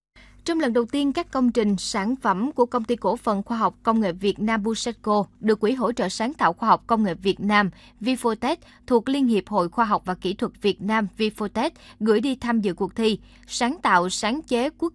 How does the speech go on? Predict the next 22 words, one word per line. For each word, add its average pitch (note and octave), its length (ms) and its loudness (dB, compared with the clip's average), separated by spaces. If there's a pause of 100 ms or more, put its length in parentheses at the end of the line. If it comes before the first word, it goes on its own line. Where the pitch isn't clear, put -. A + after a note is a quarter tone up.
tế A#3+ 320 0
lần G#3 220 0
thứ D4 140 -8
bảy A3+ 420 0 (380)
icann A#3+ 440 -2 (100)
hai B3+ 180 -2
nghìn F#3+ 260 -2
không A3+ 340 -2
trăm A3 220 -2
hai G#3+ 140 -2
mươi G3+ 100 0
hai G3+ 180 0
tại - 140 -6
Canada. G3+ 540 2 (720)
Kết G4 180 -2
quả, A3 220 4
giải B3+ 180 0
đặc B3+ 160 -4
biệt G#3 300 0
và G3 240 2
giải F#3+ 200 -4
vàng G#3+ 240 0